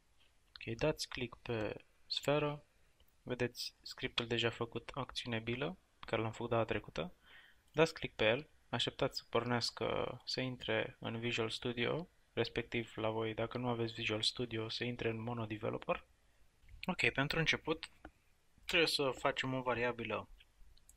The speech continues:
de tip float, o facem publică, deoarece, cum v-am spus și videoul trecut, trebuie să o putem accesa din inspector. Deci o facem publică,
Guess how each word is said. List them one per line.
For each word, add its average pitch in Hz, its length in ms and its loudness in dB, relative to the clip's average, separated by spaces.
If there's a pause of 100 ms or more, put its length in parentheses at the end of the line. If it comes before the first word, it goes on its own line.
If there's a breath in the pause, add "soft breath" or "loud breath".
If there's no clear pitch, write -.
(100)
de 170 120 0
tip - 260 2
float, - 500 0 (140)
o - 40 -20
facem 117 280 0
publică, 113 680 -2 (160)
deoarece, 107 580 2 (140)
cum 127 140 0
v-am 117 140 4
spus 117 220 4
și 101 500 0
videoul 107 320 0
trecut, - 400 -2 (640 soft breath)
trebuie 120 360 2
să 117 480 2 (460)
o 123 100 -2
putem - 400 0
accesa 120 540 2
din 113 260 -2
inspector. - 640 -2 (720 loud breath)
Deci - 160 -4
o 131 40 -2
facem 123 260 4
publică, 147 680 0